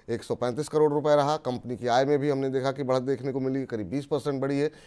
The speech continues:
और ये ग्यारह सौ अठहत्तर करोड़ रुपए रही है। वहीं company के जो एनपीए है, उसमें गिरावट देखने को मिली है और ये पाँच दशमलव आठ परसेंट से घट करके दो दशमलव एक फीसद रहा है। कंपनी की जो एयूएम है, उसमें हमने देखा करीब साढ़े अट्ठाईस परसेंट की बढ़ोतरी रही है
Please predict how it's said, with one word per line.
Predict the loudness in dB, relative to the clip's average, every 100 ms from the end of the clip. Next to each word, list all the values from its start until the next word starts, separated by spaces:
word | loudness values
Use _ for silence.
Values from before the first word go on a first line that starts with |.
| -12 -2
और | 2
ये | 4
ग्यारह | 4 4 4
सौ | 2
अठहत्तर | -2 -2 -4
करोड़ | -4 -4 -4
रुपए | -4 -4
रही | -4 -4
है। | -8 -10 -18 -20 -8 2
वहीं | 2 2
company | 0 0 -2
के | 0 2 2 2
जो | 2 0
एनपीए | 0 -2 2 2
है, | 2
उसमें | -2 -6 -2
गिरावट | 2 2
देखने | 0 -2 -2
को | 0
मिली | 0 0
है | 0 -2 -6 -20 -6
और | -2
ये | -2
पाँच | 2 2
दशमलव | 2 0 0 2
आठ | 4 2
परसेंट | -2 -4 -6
से | -6
घट | -6 -4
करके | -6 -6
दो | -4 -4
दशमलव | -6 -2 0 -2 -4 _ _
एक | 2 2 0
फीसद | -6 -4 -6 -6
रहा | -8 -10
है। | -12 -16 -20 -20 -4
कंपनी | -2 0 -2 -2
की | 0
जो | 2 4
एयूएम | 4 6 4 4
है, | 4
उसमें | 2 0 -2
हमने | 0
देखा | -4 -2 -2
करीब | -2 -6
साढ़े | -6 -4
अट्ठाईस | -4 -4 -2 -2
परसेंट | 0 -2 -4 -4
की |
बढ़ोतरी | -4 -4 -2 -2
रही | 0 2
है | 0